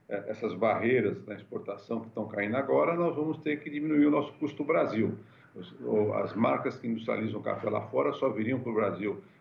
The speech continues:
que é o maior produtor do mundo, é um celeiro de produção de café e tem todas as qualidades de café produzidas no mundo,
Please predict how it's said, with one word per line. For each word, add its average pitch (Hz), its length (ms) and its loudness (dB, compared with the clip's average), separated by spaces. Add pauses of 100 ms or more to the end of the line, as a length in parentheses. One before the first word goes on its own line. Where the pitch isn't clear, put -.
que 107 60 0
é - 20 2
o 98 80 -2
maior 123 360 4
produtor 104 380 -4
do 90 120 -10
mundo, 107 320 -4
é - 20 -2
um 101 80 -6
celeiro 113 560 2
de 92 80 -6
produção 101 440 -8
de 95 100 -6
café 107 520 0 (320)
e 101 140 -6
tem 104 400 -2
todas 139 260 0
as 113 140 -4
qualidades 107 560 0
de 180 80 -6
café - 320 -4
produzidas 95 560 -8
no 117 100 0
mundo, 151 360 2